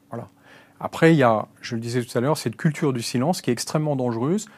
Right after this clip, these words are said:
qui consiste à confondre l'obligation de réserve, qui est une obligation professionnelle, avec le fait que non seulement les militaires doivent faire des saloperies, parce que la guerre, c'est une succession de saloperies, mais qu'en plus,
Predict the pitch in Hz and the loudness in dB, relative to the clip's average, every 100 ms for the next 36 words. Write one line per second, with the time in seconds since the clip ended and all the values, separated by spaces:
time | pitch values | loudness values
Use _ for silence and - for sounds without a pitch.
0 | - _ - 120 147 - 165 - 117 - | -20 _ -14 -2 0 0 -2 0 -2 2
1 | 165 - 175 139 139 143 139 135 135 123 | 0 2 0 2 0 2 0 0 -2 -2
2 | 120 123 226 - 107 107 110 113 - 113 | 0 0 -2 -4 -6 -4 -2 -2 -4 -8
3 | - 110 - 120 190 131 - 120 - 180 | -6 -6 -4 -2 0 0 -2 -4 2 0
4 | - 139 143 175 - - - - 143 - | 2 0 0 0 -12 -20 -20 -4 -2 2
5 | 165 156 156 127 - _ _ _ _ _ | 2 4 2 0 -4 _ _ _ _ _
6 | _ 127 123 123 139 120 107 - 107 104 | _ -4 0 0 2 2 2 0 0 0
7 | - 117 127 190 190 - - 104 107 117 | 0 0 2 0 -2 -6 -10 -2 2 2
8 | - 101 - - 143 123 - 139 120 110 | 0 -6 -4 -6 -2 -2 -2 -4 -4 -2
9 | 107 - 185 254 _ _ _ _ 120 - | -4 -2 -4 -4 _ _ _ _ -4 0
10 | 139 - 220 - - | 0 4 2 2 -6